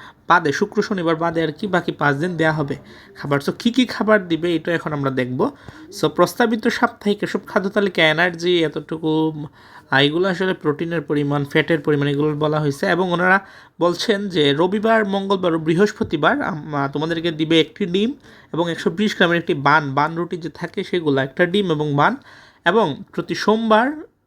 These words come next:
দুইশো এমএল, প্রায় আড়াইশোর চেয়ে একটু কম, এক গ্লাসের মতো বলতে পারো, যে ইউএইচটি দুধ এবং একটি একশো বিশ গ্রামের বান প্রতি বুধবারে,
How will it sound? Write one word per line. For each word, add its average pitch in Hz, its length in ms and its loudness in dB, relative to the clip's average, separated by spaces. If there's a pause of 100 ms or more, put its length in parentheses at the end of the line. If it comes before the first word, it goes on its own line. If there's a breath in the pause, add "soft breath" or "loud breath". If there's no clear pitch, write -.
দুইশো 175 460 -2
এমএল, 151 340 0 (200)
প্রায় 170 220 -2
আড়াইশোর 160 440 -2
চেয়ে 156 220 -4
একটু - 180 -10
কম, 165 220 -8 (100)
এক 139 180 -10
গ্লাসের 147 320 0
মতো 139 260 -6
বলতে 139 300 -6
পারো, 139 200 -2 (520 loud breath)
যে 131 360 2 (360)
ইউএইচটি 196 760 2
দুধ 170 340 0 (100)
এবং 160 380 -2
একটি 180 360 -2
একশো - 260 -4
বিশ 196 220 0
গ্রামের 180 360 0
বান 170 360 2
প্রতি 170 360 -4
বুধবারে, 175 520 -2